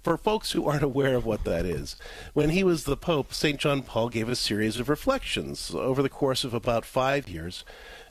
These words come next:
to show how creation,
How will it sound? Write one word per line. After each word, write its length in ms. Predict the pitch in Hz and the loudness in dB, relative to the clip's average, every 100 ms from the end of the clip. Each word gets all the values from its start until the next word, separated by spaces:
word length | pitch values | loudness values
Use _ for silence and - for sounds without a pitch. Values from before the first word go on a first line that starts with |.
| - | -4
to 140 | - | 2
show 320 | 185 - 226 233 | 4 4 4 2
how 440 | - 202 190 185 - - - - - | 0 0 0 0 -8 -20 -20 -20 -6
creation, 920 | - 190 104 240 285 - 76 - | 2 4 4 4 2 0 -2 -4